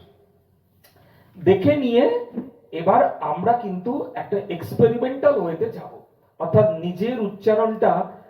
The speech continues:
আমি একটু যদি ডিফারেন্ট করে করে দেখি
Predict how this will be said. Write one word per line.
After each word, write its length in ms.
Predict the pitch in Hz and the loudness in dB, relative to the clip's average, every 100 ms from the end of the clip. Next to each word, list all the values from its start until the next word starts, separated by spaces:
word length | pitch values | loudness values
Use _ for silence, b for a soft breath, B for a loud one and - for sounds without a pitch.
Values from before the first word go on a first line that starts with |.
| _ - | _ -6
আমি 380 | 151 208 277 - | -4 -2 -4 -6
একটু 360 | 190 - 269 | -8 -4 -2
যদি 200 | 254 262 | 0 0
ডিফারেন্ট 580 | - - 190 247 254 247 | -2 2 2 2 0 2
করে 160 | 220 214 | 4 4
করে 240 | 214 214 | 4 2
দেখি 480 | 208 180 - 107 - | 2 -4 -6 -10 -14